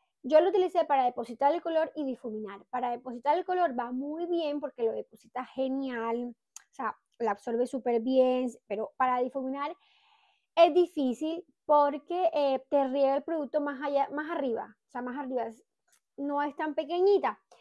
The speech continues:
Y como es dura, es difícil de, como,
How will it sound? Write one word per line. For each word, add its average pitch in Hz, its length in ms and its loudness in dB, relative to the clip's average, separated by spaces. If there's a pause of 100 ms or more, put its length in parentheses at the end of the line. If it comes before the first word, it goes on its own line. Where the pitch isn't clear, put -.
(160)
Y 320 120 -8
como 311 240 2
es 320 160 -2
dura, 349 460 4 (340)
es 285 240 4
difícil 302 640 -2
de, 262 220 2
como, 240 420 -4